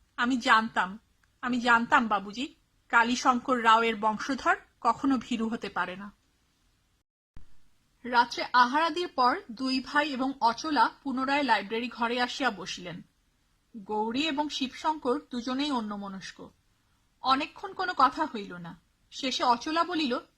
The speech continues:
"কি হলো তোমাদের? মুখে একটি কথা নেই, এত ভাবছ কি?" শিবশঙ্কর চেয়ারে নড়িয়া চড়িয়া বসিয়া বলিলেন,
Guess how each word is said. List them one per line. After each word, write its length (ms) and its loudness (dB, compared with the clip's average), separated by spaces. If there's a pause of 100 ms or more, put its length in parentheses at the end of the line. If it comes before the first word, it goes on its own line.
(140)
"কি 180 -8 (120)
হলো 240 2
তোমাদের? 440 -4 (380)
মুখে 320 -6
একটি 240 -8
কথা 300 2
নেই, 200 -10 (180)
এত 160 -6
ভাবছ 420 2
কি?" 240 -6 (1200)
শিবশঙ্কর 720 -4 (100)
চেয়ারে 440 2
নড়িয়া 400 0
চড়িয়া 380 0
বসিয়া 360 0
বলিলেন, 420 -2